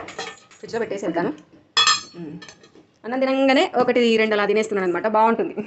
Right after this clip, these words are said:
<laughs> అలా అలవాటు అయిపోయింది, రోజు అన్నం తినంగానే తింటున్నాను అనమాట. బయట పెడితేనేమో సిక్స్ మంత్స్ ఉంటుందట, ఫ్రిడ్జ్లో పెడితే వన్ అవర్, వన్ ఇయర్ ఉంటుందంట. అయినా అప్పటి వరకు మనకు ఆగవు కదా.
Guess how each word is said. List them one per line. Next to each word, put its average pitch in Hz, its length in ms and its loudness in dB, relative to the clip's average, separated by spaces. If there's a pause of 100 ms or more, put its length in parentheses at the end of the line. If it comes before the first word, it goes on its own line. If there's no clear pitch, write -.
(200)
<laughs> - 340 -10
అలా 220 120 2
అలవాటు 220 200 2
అయిపోయింది, 196 300 2
రోజు 226 200 4
అన్నం 220 140 4
తినంగానే 214 260 2
తింటున్నాను 226 320 0
అనమాట. 175 260 -6 (840)
బయట 254 180 -2
పెడితేనేమో 254 260 -4
సిక్స్ 254 160 -6
మంత్స్ 220 160 -2
ఉంటుందట, 202 640 -4
ఫ్రిడ్జ్లో 202 240 -8
పెడితే 196 160 -2
వన్ 180 140 -2
అవర్, 170 160 -4
వన్ 190 140 0
ఇయర్ 180 120 2
ఉంటుందంట. 170 400 -6 (360)
అయినా 214 160 2
అప్పటి 220 220 2
వరకు 208 160 2
మనకు 190 180 0
ఆగవు 190 200 0
కదా. 185 180 -2